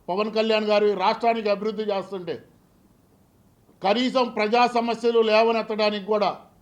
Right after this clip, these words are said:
అసెంబ్లీకి రాకుండా బెంగళూరులో కూర్చున్నటువంటి వ్యక్తివి నువ్వు. నీ కన్న తల్లి, నవమాసాలు మోసినటువంటి నీ కన్న తల్లి నీ మీద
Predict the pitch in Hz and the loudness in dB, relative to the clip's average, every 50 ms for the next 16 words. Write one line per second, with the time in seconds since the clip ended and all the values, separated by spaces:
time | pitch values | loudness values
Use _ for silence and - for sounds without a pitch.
0 | _ _ _ - 135 156 175 - 220 214 226 220 220 220 208 175 208 185 180 175 | _ _ _ -10 -10 -8 -4 -4 -4 -2 -2 -2 -4 -4 -4 -4 -6 -4 -2 0
1 | 185 214 - - 233 233 226 214 208 202 190 175 156 - - - _ - 123 131 | 2 2 2 2 0 -2 0 2 2 2 2 0 -2 -4 -12 -20 _ -14 -6 -4
2 | 175 190 214 226 226 240 233 220 220 214 - - 202 190 - 196 185 185 175 160 | -4 -2 -2 -2 -2 -2 -2 0 0 -2 -2 -4 -8 -10 -10 -12 -12 -10 -10 -8
3 | 170 170 170 170 156 156 156 156 - 180 175 175 160 139 120 110 107 98 - _ | -8 -8 -8 -10 -12 -12 -12 -14 -14 -12 -12 -10 -10 -10 -12 -14 -16 -20 -20 _
4 | _ _ _ _ _ _ _ _ _ _ _ _ _ _ _ _ _ _ _ _ | _ _ _ _ _ _ _ _ _ _ _ _ _ _ _ _ _ _ _ _
5 | _ _ _ _ _ _ _ _ _ _ _ _ _ _ - 131 170 185 190 - | _ _ _ _ _ _ _ _ _ _ _ _ _ _ -14 -10 -10 -10 -10 -8
6 | - 185 196 220 233 240 233 233 226 233 233 233 208 196 196 208 220 226 220 214 | -6 -4 -2 -2 -2 0 2 2 2 4 4 4 4 4 2 0 0 0 0 0
7 | 220 226 175 226 226 233 240 233 226 220 220 208 165 214 214 214 202 208 208 208 | -2 0 2 4 4 4 6 4 2 0 -2 -4 -4 -4 -6 -4 -4 -4 -4 -4
8 | 196 196 196 190 185 165 - - - 170 175 196 220 233 226 226 - 196 196 220 | -4 -4 -6 -6 -6 -10 -12 -10 -4 -4 -4 -2 -2 -4 -4 -4 -2 -2 -2 0
9 | 233 226 196 - - - - _ _ _ _ _ _ _ _ _ _ _ _ _ | 0 -2 -2 -2 -4 -12 -20 _ _ _ _ _ _ _ _ _ _ _ _ _
10 | _ _ - 127 160 175 180 180 180 190 208 202 | _ _ -14 -10 -8 -6 -6 -4 -4 -4 -2 2